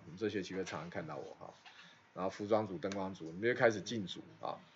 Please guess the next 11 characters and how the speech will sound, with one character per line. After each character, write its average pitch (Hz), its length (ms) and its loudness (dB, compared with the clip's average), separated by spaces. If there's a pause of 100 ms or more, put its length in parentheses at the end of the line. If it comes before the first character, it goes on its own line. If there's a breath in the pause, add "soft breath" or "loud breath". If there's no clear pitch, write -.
(460 soft breath)
那， 190 360 12
那 202 120 12
进 202 240 10
组 131 180 4
以 113 80 8
后 165 160 12
呢， 139 140 12
你 120 100 4
就 143 300 12
会， 120 640 12
呃， 82 500 2